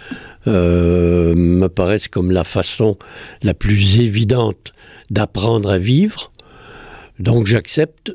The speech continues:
Mais qu'est-ce que je fuis ? Parce que vraiment je fuis là. Je fuis un monde où la vie intellectuelle est tellement cernée, tellement petite, tellement archaïque,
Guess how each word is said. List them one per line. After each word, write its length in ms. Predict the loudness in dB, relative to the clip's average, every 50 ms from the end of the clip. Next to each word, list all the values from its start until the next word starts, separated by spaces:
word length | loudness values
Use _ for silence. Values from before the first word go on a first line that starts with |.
| -16 -18 -14 -6 -4
Mais 100 | -4 -2
qu'est-ce 220 | 0 0 -2 0
que 160 | 0 0 0
je 160 | 2 2 2 0
fuis ? 580 | 0 -4 -8 -4 0 2 4 4 2 0 -6 -20 -20 -20 -20 _ _ _ -20 -20 -20 -20 _ _
Parce 160 | -6 -4 -4
que 80 | -2 -2
vraiment 380 | -2 0 0 0 0 0 0
je 140 | 0 -2 -2
fuis 340 | -4 -4 -2 0 0 2 2
là. 220 | 2 0 0 -2 -4 -10 -20 -20 -20 -20 -20 -20 -20 -20 -20 -20 -20 -20 _
Je 140 | -2 0 0
fuis 220 | 0 2 2 2 2 2 0
un 140 | -2 -2 0
monde 500 | 2 2 4 4 4 2 2 0 -2 -2 -4
où 320 | -2 0 0 0 0 -2 -6 -14 -20 -20 -10 -2
la 360 | 0 2 2 4 2 2 0
vie 420 | -2 -4 -6 -2 0 2 4 4
intellectuelle 640 | 2 0 0 -2 -2 -2 -2 -2 0 0 2 2 2
est 140 | 0 -2 -2
tellement 520 | -2 -2 0 2 2 2 2 0 -2 -4 -10 _ _ _ -18 -14
cernée, 720 | -10 -8 -4 0 0 0 2 0 0 0 2 2 0 0 -4 _ -18 -20 -20 -18 _
tellement 320 | -2 0 2 2 2 0 0
petite, 520 | 0 0 -2 0 0 0 0 0 0 0 _ _ _ -20 -20 _ _
tellement 400 | -2 0 2 2 2 0 0 0
archaïque, 840 | -2 -4 -6 -6 -4 -2 0 2 2 2 0 0 -4 -8 -18 -20